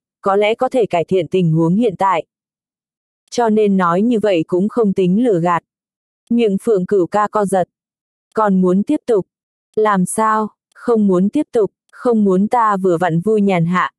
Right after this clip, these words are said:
trước thời hạn nói cho ngươi, làm như vậy, ta không những không có một chút chỗ tốt, còn có ảnh hưởng nhất định với tu vi của ta." Trương Huyền hừ lạnh, đứng dậy, muốn trở lại vị trí của mình. "Huynh,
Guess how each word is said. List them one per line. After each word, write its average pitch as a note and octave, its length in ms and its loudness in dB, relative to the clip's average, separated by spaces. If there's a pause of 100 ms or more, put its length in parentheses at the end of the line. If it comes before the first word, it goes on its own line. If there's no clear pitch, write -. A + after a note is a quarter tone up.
(180)
trước D4+ 240 -4
thời G3 220 0
hạn E3+ 240 0
nói E3 240 0
cho A#3 160 -2
ngươi, A3 280 0 (280)
làm G3+ 280 2
như A3 120 0
vậy, G3 280 0 (260)
ta A3+ 160 0
không G3+ 260 0
những G3 200 0
không G#3+ 240 -2
có F#3 120 -2
một G#3 200 -2
chút B3+ 200 -4
chỗ G#3 180 -2
tốt, C#4 260 -2 (280)
còn F3+ 240 0
có F#3 140 0
ảnh F#3+ 200 0
hưởng D#3+ 260 0
nhất B3+ 140 -2
định E3+ 280 -2
với E3+ 180 0
tu A3 220 -2
vi G3+ 200 -2
của E3+ 160 -2
ta." G3 320 -2 (1120)
Trương A#3+ 260 0
Huyền G3+ 240 2
hừ F#3 180 2
lạnh, F3+ 220 0 (260)
đứng F#3+ 240 2
dậy, G#3+ 280 0 (200)
muốn G3+ 260 0
trở A#3 180 0
lại E3 260 0
vị D#3+ 180 -2
trí F#3 220 -2
của A#3 160 -2
mình. F3 320 0 (1080)
"Huynh, A#3 340 0